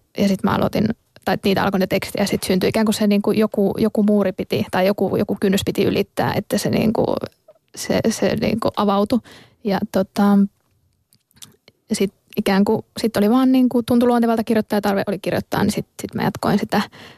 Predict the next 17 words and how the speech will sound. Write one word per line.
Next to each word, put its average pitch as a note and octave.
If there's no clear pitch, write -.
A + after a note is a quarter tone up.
Mutta F#3
se, F#3+
minkä F#3+
mä F#3+
oon G#3
nyt A3
todennut, G3
niin F#3+
myöskin, G3+
että -
on G3
täytynyt G3+
sitten -
niinku E3+
elää F#3+
ja G3+
kasvaa, F#3